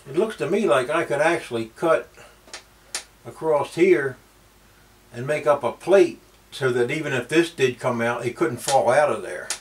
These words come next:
The only problem here is this has no tang on it. This is the tang here. Let me take that out and show you. This is the tang here, and this sticks up in a slot, and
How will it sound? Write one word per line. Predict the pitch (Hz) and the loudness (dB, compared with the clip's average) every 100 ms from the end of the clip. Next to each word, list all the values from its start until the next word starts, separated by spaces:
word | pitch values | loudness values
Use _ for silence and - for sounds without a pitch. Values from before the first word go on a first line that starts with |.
| _ _ - - - _ - | _ _ -16 -14 -16 _ -2
The | 156 | 2
only | 190 185 | 4 4
problem | 180 185 175 160 131 | 6 6 6 0 2
here | 180 190 156 143 | 4 4 2 -2
is | 131 139 139 139 - - - _ _ _ - | -2 -2 0 -2 -6 -16 -20 _ _ _ 2
this | 175 180 | 4 4
has | 175 151 | 2 0
no | 147 143 | 0 -2
tang | 131 180 180 - | 2 2 2 2
on | 104 202 | -4 -8
it. | - - - - _ _ _ _ _ | -12 -18 -20 -20 _ _ _ _ _
This | 131 131 | -8 -6
is | 131 107 | -8 -10
the | |
tang | 113 143 135 120 117 | -10 -6 -4 -4 -6
here. | 120 123 | -8 -8
Let | |
me | 117 113 _ - - - - _ | -8 -10 _ -20 -20 -20 -20 _
take | 143 131 | -10 -6
that | 131 123 | -4 -4
out | 127 117 | -4 -6
and | 131 | -8
show | 139 117 | -6 -6
you. | 110 117 - - _ _ - - - - - - - - - _ _ | -6 -12 -16 -20 _ _ -6 -6 -4 -12 -16 -20 -20 -20 -20 _ _
This | 151 156 | -10 -4
is | 165 120 | -4 -6
the | 120 | -8
tang | - 160 147 120 | -4 -2 -2 -2
here, | 110 147 117 117 - _ _ | -4 -2 -2 -4 -8 _ _
and | 120 123 127 120 113 | -8 -4 -4 -6 -8
this | 120 175 - | 2 2 2
sticks | 175 170 170 | 0 0 2
up | 156 156 | 0 0
in | 131 | -4
a | 117 | -6
slot, | - 160 170 131 - | -4 4 4 4 -2
and | 120 123 | -8 -8